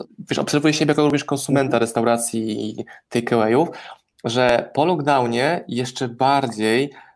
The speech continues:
Speaker 1: wzrosła mi jakby nietolerancja na słabe jedzenie w restauracjach. W, w,
Speaker 2: Mhm.
Speaker 1: wiesz, chodzi mi o to, że jeżeli po lockdownie wylazłem na świat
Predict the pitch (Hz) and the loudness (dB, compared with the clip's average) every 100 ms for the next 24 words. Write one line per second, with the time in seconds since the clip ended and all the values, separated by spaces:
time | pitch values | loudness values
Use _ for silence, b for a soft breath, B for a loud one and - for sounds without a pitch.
0 | - 117 127 131 131 123 123 123 123 - | -10 -4 -4 -2 -2 -2 -2 -4 -6 -10
1 | _ 117 117 135 135 135 127 131 135 131 | _ -6 -2 -2 0 0 2 2 0 -2
2 | 139 147 - 120 117 117 - 127 127 127 | 0 0 -2 -2 -2 -4 -2 2 2 2
3 | 120 120 117 113 113 110 - 110 107 - | 0 0 -2 -2 -2 -4 -2 0 -2 -2
4 | 95 - _ b b b _ _ _ _ | -8 -10 _ b b b _ _ _ _
5 | - - - - _ - 131 127 151 151 | -20 -18 -18 -20 _ -8 -4 -2 0 0
6 | 147 - 151 156 170 156 139 131 B B | -2 -4 -4 -2 0 0 0 0 B B
7 | B _ 123 147 135 - - 135 131 156 | B _ 0 2 2 -2 0 0 2 0
8 | 165 139 139 135 127 107 101 98 117 - | 0 0 2 2 0 -2 -2 -6 -8 -2
9 | 113 98 - | 0 0 -2